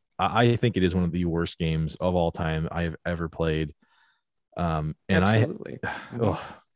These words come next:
Speaker 2: And I
Speaker 1: Jesus
Speaker 2: mean, I'll
Speaker 1: Christ.
Speaker 2: even spoil it to, to up for you because, like, Mark, Mark did the smart thing. He's like, "Nope, I'm almost made it halfway through this
Speaker 1: <laughs>
Speaker 2: game.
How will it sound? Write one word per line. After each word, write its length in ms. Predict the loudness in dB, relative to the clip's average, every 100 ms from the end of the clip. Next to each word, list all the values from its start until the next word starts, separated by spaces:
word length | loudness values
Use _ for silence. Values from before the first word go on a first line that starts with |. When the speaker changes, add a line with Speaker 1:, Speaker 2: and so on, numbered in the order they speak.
| -2
Speaker 2:
And 140 | 0
I 40 | 2
Speaker 1:
Jesus 40 |
Speaker 2:
mean, 100 | 4
I'll 60 | 4
Speaker 1:
Christ. 120 | 4
Speaker 2:
even 100 | 0
spoil 380 | -2 2 4 4
it 100 | 0
to, 320 | -4 -6 -8 -8 -4
to 180 | 0
up 100 | 2
for 100 | 2
you 40 | 0
because, 300 | 2 2 2
like, 180 | 2 0 0
Mark, 380 | 2 4 0 -8 _ _ _
Mark 260 | 0 0 2
did 160 | -2
the 60 | -2
smart 420 | -6 -2 -2 0
thing. 220 | -4 -4
He's 160 | -4 -2
like, 180 | -2 0
"Nope, 300 | 2 2 2
I'm 340 | -2 -2 -4 -4
almost 340 | 0 0 2
made 80 | 2
it 60 | 2
halfway 260 | 2 4
through 140 | 4 2
this 120 | 0
Speaker 1:
<laughs> 120 | 0
Speaker 2:
game. 260 | 0 -2